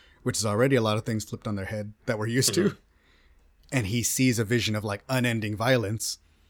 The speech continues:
Speaker 1: So that's when he decides to, like, destroy, end the rebellion and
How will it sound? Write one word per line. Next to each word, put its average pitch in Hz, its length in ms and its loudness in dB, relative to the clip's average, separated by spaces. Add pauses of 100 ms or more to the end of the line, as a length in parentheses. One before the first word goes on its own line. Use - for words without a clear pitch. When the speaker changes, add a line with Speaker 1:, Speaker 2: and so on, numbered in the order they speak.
(240)
Speaker 1:
So 120 220 4
that's 123 380 2
when 120 100 2
he 107 100 -4
decides 98 520 -4
to, - 140 -10
like, 95 280 -10 (760)
destroy, 101 580 -4 (720)
end 127 260 2
the 117 60 0
rebellion 101 640 -4
and 95 440 -8